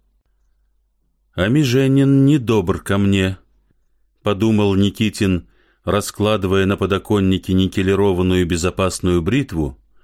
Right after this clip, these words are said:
пушистый помазок, складной стаканчик-мыльницу — и коробочку острейших золингеновских лезвий. Целый набор,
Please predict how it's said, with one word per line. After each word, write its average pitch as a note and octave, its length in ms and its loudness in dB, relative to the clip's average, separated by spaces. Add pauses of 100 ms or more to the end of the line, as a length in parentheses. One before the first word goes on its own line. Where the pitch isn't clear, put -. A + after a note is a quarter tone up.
(360)
пушистый A2 520 -2
помазок, F#2+ 800 -4 (640)
складной A#2 640 -2
стаканчик-мыльницу — G#2 1500 -2 (720)
и F#3 60 0
коробочку D#3 640 0
острейших B2+ 760 0
золингеновских A2 1040 0
лезвий. D2+ 640 -4 (920)
Целый D3+ 420 0
набор, C3 540 0